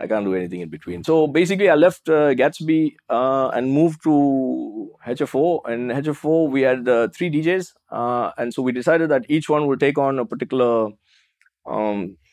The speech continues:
style. So we don't kind of cross, uh, uh, uh, tracks or, you know, make it too repetitive, uh, in the sense, because, uh, you can't keep a track of what the other guy is playing or whatever. So we each decided that we'll do. So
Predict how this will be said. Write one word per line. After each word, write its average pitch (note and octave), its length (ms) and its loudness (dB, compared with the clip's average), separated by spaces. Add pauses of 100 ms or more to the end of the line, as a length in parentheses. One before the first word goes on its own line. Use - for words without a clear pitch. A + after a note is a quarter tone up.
(220)
style. C#3+ 320 2 (640)
So A#2 280 0
we A#2 240 -2
don't C3 340 0
kind B2 240 0
of G#2 160 -6
cross, - 540 -2 (100)
uh, B2 40 -4
uh, G#2+ 1040 -8
uh, G#2+ 340 -4 (100)
tracks C3 360 2
or, G#2 300 -2
you A#2 80 -4
know, A2 240 -4 (160)
make A2+ 240 -2
it A#2 140 -2
too B2 120 0
repetitive, A2+ 540 -4 (180)
uh, G#2 340 -8
in G#2 120 -12
the G2+ 80 -6
sense, C3+ 240 -6
because, A#2 260 -6
uh, - 920 -16
you A#2 120 -8
can't B2+ 220 -2
keep A2+ 140 -2
a A2+ 60 -4
track A#2 200 0
of A2 140 -4
what G#2+ 200 -2
the G#2+ 120 -2
other G#2+ 120 -2
guy G#2 140 0
is G2 140 -4
playing G#2+ 260 -4
or G2 80 -4
whatever. G2+ 240 -2
So D3+ 100 0
we D3 200 4
each D#3 100 -4
decided C#3 400 2
that A#2+ 140 2
we'll A2 160 0
do. G#2 100 -4
So A2+ 300 -2